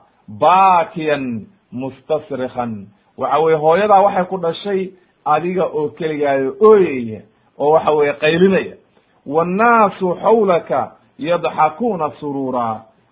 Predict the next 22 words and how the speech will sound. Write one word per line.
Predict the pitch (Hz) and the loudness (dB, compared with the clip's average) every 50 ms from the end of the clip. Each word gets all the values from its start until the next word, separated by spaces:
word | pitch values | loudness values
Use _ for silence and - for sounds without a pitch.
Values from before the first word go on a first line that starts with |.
| - 151 | -10 -6
Dadkiina | 165 180 185 - - 220 196 190 180 | -6 -6 -6 -6 -8 -6 -4 -2 -2
waxa | 180 190 - 180 175 | -2 -2 -2 -2 -2
weeye | 175 175 170 165 - - | -2 -2 -4 -4 -4 -2
agtaada | 175 180 180 - 202 175 160 151 156 | -4 -4 -6 -4 -2 -2 -2 -2 -4
joogayna | 151 156 - 160 156 160 185 208 214 208 165 156 - _ _ _ _ _ _ - | -6 -8 -10 -10 -6 -2 0 0 0 0 -2 -6 -10 _ _ _ _ _ _ -6
ay | 151 151 143 | -4 -4 -4
kugu | 135 - - 135 135 175 165 165 | -6 -10 -14 -12 -10 -10 -8 -4
faraxsan | - 147 135 123 110 - - 151 151 | -2 -2 -2 -2 -4 -8 -10 -10 -10
yihiin | 143 139 139 139 139 135 131 123 120 _ _ _ _ - | -8 -8 -8 -8 -8 -8 -10 -10 -12 _ _ _ _ -8
oo | 147 143 139 135 135 - | -4 -4 -4 -4 -2 -4
qoslayaan, | 180 170 - - 165 147 143 147 147 147 143 135 127 120 117 - _ _ _ - | -4 -4 -4 -6 -6 -4 -2 -2 -2 -2 -2 -2 -6 -8 -12 -16 _ _ _ -6
oo | 160 143 | -2 0
waxa | 156 156 - 143 | 0 2 2 0
weeye | 147 147 147 147 156 | 0 0 -2 -2 -2
wiil | 170 175 165 147 123 | -2 -2 -2 -2 0
baa | 139 131 123 | 0 2 2
dhashay, | 117 135 131 117 - 151 143 135 123 120 - _ _ _ | 0 -2 -8 -8 -8 -8 -8 -6 -8 -10 -12 _ _ _
waa | 135 139 151 143 | -2 0 0 0
lagugu | 139 135 127 123 131 156 165 | 0 0 -4 -6 -4 -6 -4
farxaya. | - 160 131 - - - 117 113 107 101 98 - _ _ _ _ _ _ _ _ _ _ _ | -4 -6 -6 -6 -8 -10 -10 -10 -10 -10 -12 -16 _ _ _ _ _ _ _ _ _ _ _
"Faxris | - 160 151 - 147 131 135 135 135 127 - - | 0 2 2 2 0 -2 -2 -4 -6 -8 -10 -10
linafsika," | 131 127 127 127 127 151 185 185 - - 175 151 - - - 185 180 | -8 -6 -6 -4 -2 -2 -2 -4 -4 -8 -10 -8 -2 0 2 2 2